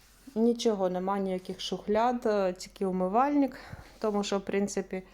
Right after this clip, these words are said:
не звать же клієнтів сюди,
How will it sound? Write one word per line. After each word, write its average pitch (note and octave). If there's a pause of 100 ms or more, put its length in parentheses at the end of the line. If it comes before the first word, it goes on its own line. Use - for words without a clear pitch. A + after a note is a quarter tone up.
(380)
не G#3
звать A3
же G3+
клієнтів F3+
сюди, F#3